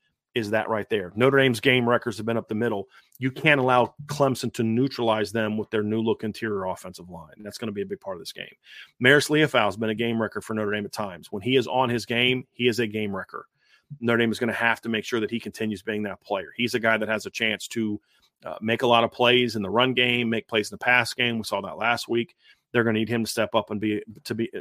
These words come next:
to be a game wrecker. But he is, his, his ability to be a game wrecker, it's a lot like on offense. Audric Estime can't be a game wrecker unless the line plays well.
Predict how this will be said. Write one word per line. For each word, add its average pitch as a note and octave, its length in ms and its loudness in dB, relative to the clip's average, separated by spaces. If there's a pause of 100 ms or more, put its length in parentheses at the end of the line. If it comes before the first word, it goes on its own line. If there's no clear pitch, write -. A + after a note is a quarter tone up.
(100)
to - 80 -14
be A2+ 100 -2
a G#2 60 -4
game A2 260 -2
wrecker. G#2+ 220 -4
But A#2+ 480 6 (460)
he F3+ 260 4
is, B2+ 200 2 (180)
his, D#3+ 360 0
his F3+ 220 4
ability C3+ 420 4 (100)
to B2+ 100 -4
be B2+ 180 2
a - 20 8
game A#2+ 280 0
wrecker, A#2 260 0
it's G#2 100 -8
a A2 60 -2
lot A#2 180 2
like A2+ 180 -2
on G#2+ 140 -4
offense. A2 560 -4 (520)
Audric C3+ 260 4
Estime C3+ 340 4
can't B2 240 0
be B2 80 2
a A2+ 60 2
game B2+ 280 0
wrecker G#2+ 220 -2
unless G#2+ 160 -4
the - 80 -12
line A2 220 -2
plays F#2 260 -10
well. F2+ 320 -10